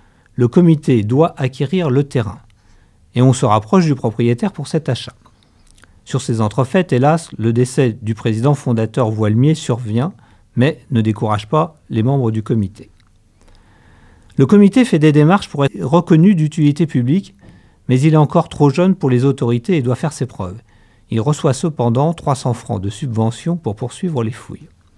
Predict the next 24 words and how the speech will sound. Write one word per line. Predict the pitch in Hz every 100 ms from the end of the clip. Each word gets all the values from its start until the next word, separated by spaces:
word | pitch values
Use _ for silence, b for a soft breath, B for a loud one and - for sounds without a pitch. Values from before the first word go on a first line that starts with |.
| _ _ _ _ _ _ _ _ -
En | 120
juillet | 147 180
dix-huit | 151 135 120
cent | 135
soixante-cinq, | 110 107 123 123 196 202 139
le |
comité | 127 160 160 - 139 110
lance | 127 139 113 -
une | 98
souscription | - 151 - 143 - 202
pour | 202 - -
couvrir | 185 165 202 208
l'acquisition | 139 160 - 185 175 147 - 208 226 B B
du | 135 196
terrain. | 196 156 104 - b b b b b b _
Nous | 107
sommes | 101 165 160 - -
à | 120
peine | - 208
six | - -
mois | 156 160
après | - 160
la | 127
découverte. | 131 - 107 -